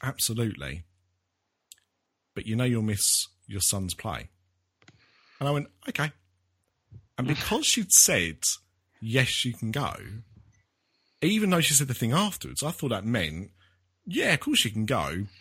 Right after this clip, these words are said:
It will mean you miss this out, though. So, you know, you're gonna miss it." Not, "You can go, but if you miss this, there'll be hell to pay." Um,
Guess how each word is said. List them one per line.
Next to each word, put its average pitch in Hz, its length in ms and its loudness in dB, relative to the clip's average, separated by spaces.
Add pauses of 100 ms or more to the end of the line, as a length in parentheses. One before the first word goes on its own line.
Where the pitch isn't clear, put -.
(160)
It 143 160 -4
will 156 200 4
mean 127 240 4
you 113 100 4
miss 110 300 0
this 101 240 -2
out, 101 340 -2
though. 58 360 -10
So, 85 320 -4 (200)
you 95 140 -8
know, 71 240 -6 (420)
you're 98 80 -8
gonna 92 160 -2
miss 92 300 -2
it." 107 240 -14 (340)
Not, 120 400 4 (500)
"You 120 280 0
can 120 160 -2
go, 92 480 0 (100)
but - 100 -10
if 82 120 -8
you 117 80 2
miss 123 320 4
this, 82 640 2
there'll 95 100 0
be 92 120 -4
hell 95 240 -4
to - 120 -2
pay." 87 380 -12 (840)
Um, 107 380 2